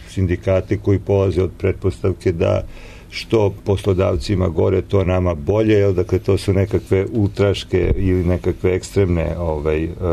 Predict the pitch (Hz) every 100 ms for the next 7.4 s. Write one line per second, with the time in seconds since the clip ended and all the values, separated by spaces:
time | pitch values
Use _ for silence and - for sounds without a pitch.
0 | 82 - 90 80 98 - 104 90 98 104
1 | 95 95 101 95 98 104 101 101 101 92
2 | - 98 - 107 92 95 - 101 95 -
3 | - - - - - 101 - 120 101 95
4 | 95 104 95 82 95 95 - 90 85 -
5 | 85 80 76 73 73 - - - 82 78
6 | 98 113 - 101 101 107 110 - 113 135
7 | - 131 -